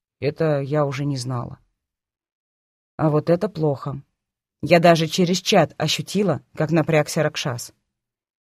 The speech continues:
Будем надеяться, они достаточно мирные, чтобы не напасть первыми. Сейчас уже поздно, но с самого утра доложу об этом Дикому. Пусть решает, как быть. А ты спать ложись, хорошо? Между прочим,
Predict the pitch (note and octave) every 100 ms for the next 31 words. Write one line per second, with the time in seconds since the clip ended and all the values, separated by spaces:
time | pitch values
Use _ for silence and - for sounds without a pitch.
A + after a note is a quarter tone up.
0 | _ - D3+ E3+ E3 E3 D#3 D3+ E3+ F3+
1 | E3+ D#3 - D#3+ D#3+ E3 F#3 D#3 C3 -
2 | C#3+ D3+ D#3+ F3+ F#3 - D#3 D3+ D#3 C#3
3 | B2+ D3+ D#3+ - F3 C#3+ A#2+ A#2 - _
4 | _ _ _ - F3 D#3 G#3 F#3+ E3 D#3+
5 | C#3+ C#3+ C3+ C3 _ - C#3 - D#3+ D#3
6 | D3 D3 C#3 D#3+ E3+ D3+ C#3 C3 D3+ C#3+
7 | D3 D#3 D3+ D#3 - B2+ A2+ _ _ _
8 | C#3+ - D3+ - E3 B2 - B2 C3 B2+
9 | - _ _ _ _ _ _ _ _ -
10 | D3+ A3 - C#3 B2+ B2 B2 B2 - _
11 | _ - C3+ C#3 F3 G#3+ - _ _ _
12 | _ _ _ _ - D#3+ D#3+ D3 C#3+ F#3+
13 | -